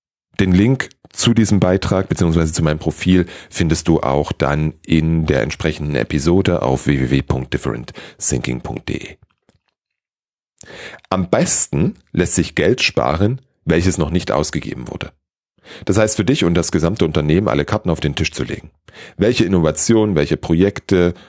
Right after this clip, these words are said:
oder Neuerungen sind für die Zukunft geplant? Welchen Beitrag leisten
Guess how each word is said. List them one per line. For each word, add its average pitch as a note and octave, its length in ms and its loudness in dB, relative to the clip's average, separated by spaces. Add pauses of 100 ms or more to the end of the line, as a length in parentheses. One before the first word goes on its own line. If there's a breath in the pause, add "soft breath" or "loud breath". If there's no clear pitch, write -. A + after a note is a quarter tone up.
(160 loud breath)
oder F#2+ 200 2
Neuerungen E2 500 2
sind D#2 200 -2
für D2 100 -4
die - 80 -12
Zukunft C2 440 -6
geplant? - 460 -10 (640 loud breath)
Welchen E2 360 0
Beitrag A#2+ 760 0 (180 soft breath)
leisten A#2 1120 -2